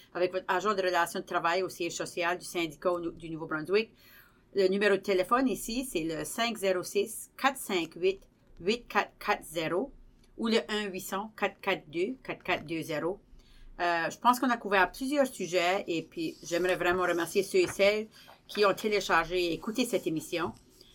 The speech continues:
Euh, je vais tout spécialement remercier Norm d'être ici avec moi et pour avoir répondu à ces questions importantes. Prenez soin, euh, de vous autres, puis souvenez-vous que si des membres ont des questions sur la santé et la sécurité,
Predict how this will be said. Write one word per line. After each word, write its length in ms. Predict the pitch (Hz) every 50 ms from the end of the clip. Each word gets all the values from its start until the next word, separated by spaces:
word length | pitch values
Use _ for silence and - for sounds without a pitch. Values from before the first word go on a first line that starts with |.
| _ _ - -
Euh, 260 | 175 170 165 160 160
je 60 | -
vais 100 | 165 175
tout 200 | 170 - 269 269
spécialement 580 | 262 - - - 214 214 - 208 185 - 185 190
remercier 480 | 190 175 170 175 185 180 - - 190 180
Norm 300 | 170 175 170 185 214 214
d'être 220 | 196 170 165 -
ici 140 | - - 196
avec 220 | 185 165 233 -
moi 460 | 175 170 175 185 202 233 269 277 277 - -
et 160 | 170 165 160
pour 160 | - - 180
avoir 220 | 165 160 170 165
répondu 360 | 160 175 175 - 175 175 170 185
à 60 | 190
ces 120 | - 180
questions 300 | - - 170 165 - 175
importantes. 580 | 165 160 - - 165 - - 185 180 170 - - - - - - _ - - - - - - - - - -
Prenez 280 | - - 226 233 233 226
soin, 440 | 220 - - - 214 226 233 247 262 277 302 302 359 - - -
euh, 440 | 190 180 180 175 175 170 170 170 165
de 160 | 160 175 180
vous 260 | 160 147 170 160 180
autres, 340 | 220 254 285 302 302 302 -
puis 300 | - - 190 180 180 165 - - - -
souvenez-vous 540 | - - 254 254 240 240 240 226 240 285 285
que 140 | - 208 175
si 220 | - - - 196
des 160 | 175 190 185
membres 340 | 190 208 233 262 294 277 254
ont 40 | -
des 140 | 170 - -
questions 360 | - 226 214 - - 247 262
sur 120 | - 262
la 80 | 208 202
santé 320 | - 220 214 214 240 208
et 40 | 214
la 100 | 220 220
sécurité, 640 | - - - 214 202 208 202 - 247 247 269 269